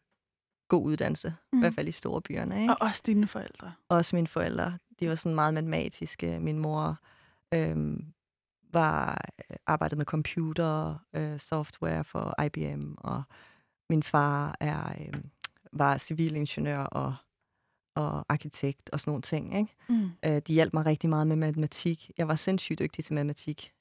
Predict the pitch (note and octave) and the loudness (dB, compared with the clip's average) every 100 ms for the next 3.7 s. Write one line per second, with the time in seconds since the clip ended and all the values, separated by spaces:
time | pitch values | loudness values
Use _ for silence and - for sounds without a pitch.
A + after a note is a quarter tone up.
0 | _ - D3+ D3+ - D3 D3 D3+ D3+ D3 | _ -2 0 0 -6 -6 -4 -6 -10 -12
1 | D3 D3 - D#3 D#3 - _ _ _ _ | -12 -12 -12 -12 -14 -16 _ _ _ _
2 | _ - D#3+ D3+ D3+ D3 D3 D3 - E3 | _ 0 2 4 2 -2 -4 -2 6 6
3 | - E3 E3 D#3+ F#3+ F3 E3 | 8 6 6 6 4 4 2